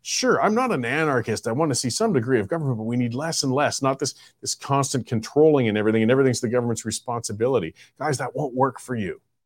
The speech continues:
That won't work for you. <laughs> The less government,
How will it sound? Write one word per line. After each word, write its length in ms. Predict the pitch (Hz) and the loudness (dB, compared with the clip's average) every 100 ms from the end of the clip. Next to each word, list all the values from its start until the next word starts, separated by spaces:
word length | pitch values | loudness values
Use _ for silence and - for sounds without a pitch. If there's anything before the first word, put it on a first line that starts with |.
| _ _ _ _ _ _ | _ _ _ _ _ _
That 120 | 104 | -2
won't 220 | 123 151 | 2 4
work 240 | 123 139 131 | 6 4 4
for 160 | - | 0
you. 320 | 139 107 71 - _ _ _ _ _ _ _ _ | 2 2 -2 -12 _ _ _ _ _ _ _ _
<laughs> 500 | - _ _ _ - | -20 _ _ _ -6
The 260 | 135 - 113 | -4 -2 -2
less 340 | 98 123 135 | 0 0 0
government, 420 | 151 135 131 120 | 0 2 0 -2